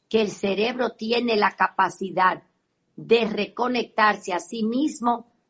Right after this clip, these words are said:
a través del medio ambiente. Desafortunadamente, con el entorno y los estilos de crianza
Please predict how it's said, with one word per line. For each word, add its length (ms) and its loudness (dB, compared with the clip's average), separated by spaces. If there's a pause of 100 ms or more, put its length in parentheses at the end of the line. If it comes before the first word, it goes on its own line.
(100)
a 180 2
través 480 0
del 160 0
medio 360 0
ambiente. 720 -4 (600)
Desafortunadamente, 1500 4
con 200 0
el 120 -2
entorno 760 2 (360)
y 100 0
los 280 2
estilos 680 2
de 180 2
crianza 760 4